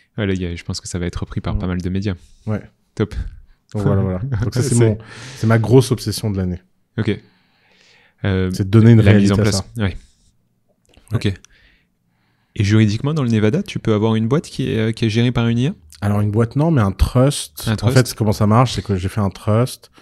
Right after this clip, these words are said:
Speaker 2: dont le bénéficiaire effectif, euh, est une personne qui est garant de l'I A pour l'instant.
Speaker 1: Ok.
Speaker 2: Et il va falloir, euh, trouver des avocats qui perdurent,
Speaker 1: Qui acceptent.
Speaker 2: euh, qui
Speaker 1: Ouais, t'as,
Speaker 2: acceptent
Speaker 1: t'as un,
Speaker 2: de
Speaker 1: t'as un nomini,
Speaker 2: Voilà,
Speaker 1: euh,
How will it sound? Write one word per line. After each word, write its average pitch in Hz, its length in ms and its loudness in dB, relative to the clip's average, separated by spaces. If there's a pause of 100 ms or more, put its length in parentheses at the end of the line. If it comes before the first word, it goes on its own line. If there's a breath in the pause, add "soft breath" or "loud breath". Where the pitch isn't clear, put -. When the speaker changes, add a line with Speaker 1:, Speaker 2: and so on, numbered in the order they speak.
(460 soft breath)
Speaker 2:
dont 104 100 0
le 95 120 0
bénéficiaire 110 720 2
effectif, - 840 -6 (580 soft breath)
euh, 87 380 -4 (520)
est 101 220 2
une 95 200 -2
personne 110 520 -2
qui - 140 -12
est 82 140 -12
garant 98 380 -2
de 92 100 -6
l'I 92 160 -4
A 110 120 -6
pour - 160 -18
l'instant. 101 340 -14 (220)
Speaker 1:
Ok. 117 120 -10
Speaker 2:
Et 107 100 -8 (400 loud breath)
il 95 180 -8
va 90 80 -6
falloir, 101 460 2
euh, 87 120 0
trouver 101 340 -2
des 92 200 -4
avocats 92 420 -4
qui 87 340 -14 (120)
perdurent, 90 180 -6
Speaker 1:
Qui 101 60 -2
acceptent. 95 400 2
Speaker 2:
euh, 87 200 -6 (160)
qui - 120 -8
Speaker 1:
Ouais, 95 180 2
t'as, 95 80 -2
Speaker 2:
acceptent 90 160 -2
Speaker 1:
t'as 92 120 0 (100)
un, 87 80 0
Speaker 2:
de 85 40 -4
Speaker 1:
t'as 90 140 -4
un 90 60 -2
nomini, 92 600 -2 (120)
Speaker 2:
Voilà, 92 160 -4 (100)
Speaker 1:
euh, 87 160 -10